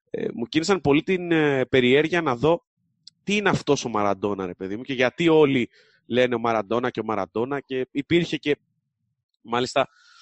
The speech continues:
ε, εκεί στα τέλη της δεκαετίας του ενενήντα, που α-, έχω, αρχίζω να έχω πολύ πιο έντονες εικόνες των συζητήσεων που γινόταν για το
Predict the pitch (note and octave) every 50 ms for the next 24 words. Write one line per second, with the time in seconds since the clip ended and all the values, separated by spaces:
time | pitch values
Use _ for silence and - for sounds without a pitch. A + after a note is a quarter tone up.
0 | _ _ _ - G#2+ G#2+ G#2+ G#2+ G#2 G#2 G#2 G2+ G2+ G2 G2 F#2 F2+ D#2+ F#2+ A2+
1 | - C3 - - C3+ A#2+ A#2 A2+ - _ _ _ _ - B2 B2+ B2+ A#2+ A#2+ A#2
2 | - A2+ A2 G#2+ - B2 A#2+ A2+ - - A#2+ A#2 A2+ A2 A2 A2 G#2+ G#2+ A2 A2
3 | A2+ A#2+ A2+ G#2+ A2 A#2+ B2+ B2+ B2+ A#2+ - _ - A2 G#2 G2+ G2+ - - _
4 | _ _ _ - - - - - A2+ G#2+ - - - D#2 G#2 - - B2+ B2 C3
5 | B2+ A#2+ A2+ A2 G#2+ G#2 G#2 G#2 G2+ G2 F#2+ - _ _ _ - B2 B2+ A2+ G#3
6 | A#2+ A#2 A2+ A2+ A2 G#2+ G#2+ G#2+ G#2 G#2 G2+ G2+ G2+ G2 - - G#2 G#2+ A#2+ B2+
7 | - C3 B2+ A#2 A2 - G#2 G2+ G2+ - - - - G#2 G#2+ G#2 A2+ B2+ C3+ -
8 | _ _ _ _ _ _ A#2 G#2 G2 - G#2 G#2 G2+ - C3 - D3+ C#3 C#3 B2+
9 | C3+ D3+ D#3 C#3+ C#3+ - - C3 B2+ B2 B2 A#2+ A#2